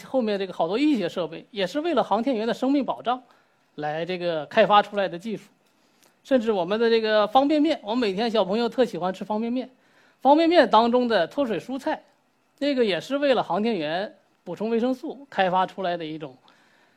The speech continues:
食品，所以现在都大量的应用了，应用在我们的生活当中。苏联当时也开始搞载人登月计划，但是他发射了好多次火箭，有好多次都爆炸了，所以都失败告终。这样呢，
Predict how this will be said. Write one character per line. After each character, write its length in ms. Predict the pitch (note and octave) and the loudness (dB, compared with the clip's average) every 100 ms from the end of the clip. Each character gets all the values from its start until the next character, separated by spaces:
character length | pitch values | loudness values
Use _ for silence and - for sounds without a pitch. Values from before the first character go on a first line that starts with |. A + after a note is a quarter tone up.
| _ | _
食 180 | - G3+ | -6 -6
品， 260 | E3+ D3+ - _ _ _ | -6 -10 -14 _ _ _
所 160 | G3+ | -2
以 60 | A3 | 0
现 120 | B3 | 2
在 140 | A3+ | 2
都 160 | G#3+ G#3+ G#3 _ | 2 -2 -4 _
大 220 | - C4 G#3 | 0 2 2
量 160 | G3+ | 2
的 40 | G3+ | 0
应 120 | G#3 | -2
用 140 | G3+ | -2
了， 140 | F#3+ F#3 - | -2 -4 -10
应 120 | B3 A3 | -6 -4
用 80 | |
在 140 | G3 F#3+ | 0 0
我 100 | D#3 | -2
们 100 | D#3 | -6
的 80 | E3 | -4
生 180 | C4 | -2
活 140 | G3+ E3 | -2 -4
当 200 | E3 F#3+ | -6 -6
中。 180 | G#3+ C4 _ _ _ _ _ _ _ | -8 -10 _ _ _ _ _ _ _
苏 180 | - | -2
联 180 | E4+ B3+ | 4 4
当 160 | A#3+ C4 | 4 4
时 140 | C#4+ | 2
也 180 | A3 C#3 | -2 -6
开 200 | - D4+ | -2 -2
始 120 | D#4+ | 0
搞 240 | B3 C#3+ D3 | -2 -2 -2
载 160 | D#3+ | -2
人 140 | D#3+ D#3+ | -2 -4
登 140 | F3 | -2
月 100 | E3+ | -4
计 160 | D3 D#3 | -4 -10
划， 160 | D3 - _ _ _ _ - | -12 -16 _ _ _ _ 4
但 160 | A#3+ G3 | 6 6
是 120 | G#3 | 4
他 280 | G3+ G#3+ G#3+ - _ | 4 4 2 -4 _
发 200 | - A#3+ | -2 0
射 140 | B3 A3 | 2 2
了 100 | G#3 | 2
好 220 | F#3+ D#3+ | 2 0
多 100 | A#3 | -2
次 240 | A#3+ A#3+ | -2 -4
火 180 | - C#3 | -4 -8
箭， 240 | C#3 F#3+ - _ _ - | -8 -8 -10 _ _ -8
有 120 | F3+ | -6
好 200 | F3 D#3 | -6 -6
多 100 | E3 | -6
次 100 | F#3+ | -6
都 120 | G#3 | -6
爆 200 | F3+ A3+ | 0 0
炸 100 | F#3 | 0
了， 160 | G#3+ - _ _ _ _ | -6 -10 _ _ _ _
所 100 | F3 | -10
以 20 | |
都 240 | F3 F3 F3 | -6 -6 -8
失 180 | - G#3 | -8 -4
败 180 | G3+ F#3+ | 0 2
告 200 | F#3+ E3+ | 2 0
终。 200 | F#3 G3+ - _ _ _ _ - | -2 -8 -12 _ _ _ _ 2
这 100 | C#4 | 6
样 180 | C4+ A#3+ | 6 6
呢， 240 | A3+ | 2